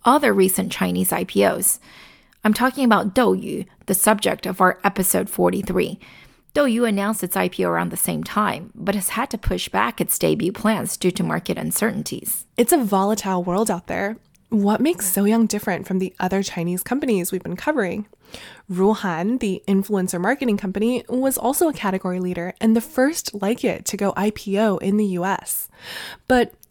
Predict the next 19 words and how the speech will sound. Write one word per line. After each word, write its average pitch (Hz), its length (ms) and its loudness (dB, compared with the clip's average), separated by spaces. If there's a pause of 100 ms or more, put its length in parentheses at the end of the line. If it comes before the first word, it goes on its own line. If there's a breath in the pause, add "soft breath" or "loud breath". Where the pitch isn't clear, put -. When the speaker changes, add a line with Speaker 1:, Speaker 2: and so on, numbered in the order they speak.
Speaker 2:
it's 233 160 4
since 247 380 2
stayed 240 500 0
well 185 340 -2
below 196 420 2
I 180 140 -4
P 170 220 -6
O 170 40 -4
price. 269 600 -2 (580)
Are 233 140 2
you 214 400 2
telling 262 560 0
me, 180 140 -2
Ray, 165 380 -6
that 220 280 -2
the 214 100 -2
plastic 262 720 0
surgery 233 500 2
market - 580 -6